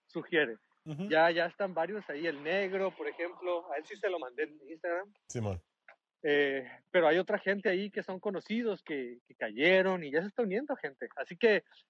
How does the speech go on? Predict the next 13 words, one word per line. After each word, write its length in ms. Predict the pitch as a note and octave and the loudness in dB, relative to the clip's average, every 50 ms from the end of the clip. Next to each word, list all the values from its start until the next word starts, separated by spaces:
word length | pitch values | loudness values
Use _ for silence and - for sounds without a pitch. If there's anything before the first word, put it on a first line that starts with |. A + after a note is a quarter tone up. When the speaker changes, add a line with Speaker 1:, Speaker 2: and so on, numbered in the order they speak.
| _ _ - | _ _ 0
Speaker 1:
si 80 | F3 | 4
la 140 | D#3+ D3+ C#3 | 4 4 4
gente 360 | - F3 F3 F#3+ F3+ - B3 | 4 2 0 0 0 -2 0
que 120 | G#3 A#3+ G#3 | 0 2 0
nos 140 | E3+ D3 | 0 -2
escucha 360 | D3 C3 - - E3+ - G#3 F#3+ | -4 -6 -6 -8 -4 -2 -2 -2
se 140 | - - | -2 -2
quiere 160 | - E3+ F3+ G3+ | 0 0 2 2
unir 180 | G#3+ A3 G#3+ | 2 0 0
también 240 | G3 A3+ G#3+ G#3+ A3 | 0 0 0 2 2
a 40 | A3+ | 2
la 100 | A3 G#3+ | 2 2
conversación, 760 | F#3+ - C#3+ B2 A2 A2+ - - - - D3+ F3+ A3 D4 E4 | 2 0 -4 -4 -6 -8 -10 -12 -6 -2 0 0 0 0 -2